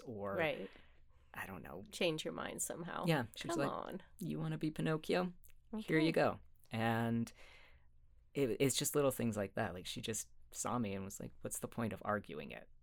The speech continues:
Speaker 1: And, you know, to give my parents credit, too, they, they let that happen as well. They
Speaker 2: Yeah.
Speaker 1: were, you know, up to a point. It's cute when you're little, but when you're,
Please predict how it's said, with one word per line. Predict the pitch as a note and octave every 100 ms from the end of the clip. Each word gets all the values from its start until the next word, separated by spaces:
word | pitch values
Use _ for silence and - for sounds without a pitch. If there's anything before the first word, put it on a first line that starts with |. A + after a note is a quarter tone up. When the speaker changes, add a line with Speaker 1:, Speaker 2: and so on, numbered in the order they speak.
| -
Speaker 1:
And, | D#3 D#3 C#3 - - -
you | C#3+
know, | B2+
to | A#2+
give | C#3+ C3
my | A2
parents | - - F3 A#2+
credit, | - G#2+ - -
too, | - F#3
they, | - G#2+ G2+ - - - - - -
they | B2
let | A#2+ A2
that | G#2 F#2
happen | - F#2+ F2+ F2
as | D#2+ -
well. | A2 C3+ A2 - - - - - - -
They |
Speaker 2:
Yeah. | E3
Speaker 1:
were, | A2 G2 - - - - - -
you | -
know, | C#2 - - - - - - -
up | A#2 -
to | A2+
a | F#2+
point. | - G2 - - -
It's | - -
cute | - G3 F#3
when | D#3+
you're | D3 B2+
little, | B2+ A#2+ A2+
but | G#2+
when | A2+ A2
you're, | G#2 G2